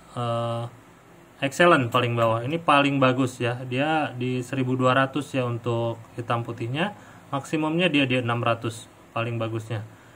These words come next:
Untuk settingannya, untuk settingan dokumennya saya pakainya duplex,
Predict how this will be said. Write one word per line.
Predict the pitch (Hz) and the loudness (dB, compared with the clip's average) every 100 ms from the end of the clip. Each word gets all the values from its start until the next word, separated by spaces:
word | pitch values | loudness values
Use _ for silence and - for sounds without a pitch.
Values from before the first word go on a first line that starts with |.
| - - | -20 -12
Untuk | 147 156 180 185 180 180 180 180 175 | -8 -2 2 4 6 6 6 4 2
settingannya, | - 170 170 165 165 156 139 185 170 | 0 2 2 2 2 2 2 2 -2
untuk | - 131 | -6 -8
settingan | - 135 131 131 131 | -4 -4 -2 0 2
dokumennya | 131 127 131 127 131 160 165 | 0 -2 -2 -2 0 0 2
saya | 143 | 0
pakainya | 135 131 131 131 | 0 -4 -2 -2
duplex, | 123 117 143 165 | -2 -4 -4 -4